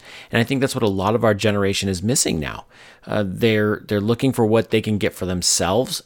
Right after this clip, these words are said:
and they're not realizing that they're part of a bigger picture, and that that bigger picture is really things, because I think we're having an isolation and loneliness kind of second round pandemic where,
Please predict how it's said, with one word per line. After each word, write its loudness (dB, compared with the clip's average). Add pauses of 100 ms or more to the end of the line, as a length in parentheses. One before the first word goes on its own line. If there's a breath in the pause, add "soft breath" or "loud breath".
and -2
they're 0
not -2
realizing 2
that -4
they're 0
part 0
of -2
a 0
bigger 0
picture, -8 (440 loud breath)
and 0
that 0
that -4
bigger 2
picture -2 (400 soft breath)
is -4
really 4
things, 0 (260)
because 0
I -6
think -2
we're 0
having 0
an -4
isolation 0 (360 loud breath)
and -2
loneliness 2 (460)
kind -2
of -6
second -2
round 0
pandemic -2
where, -2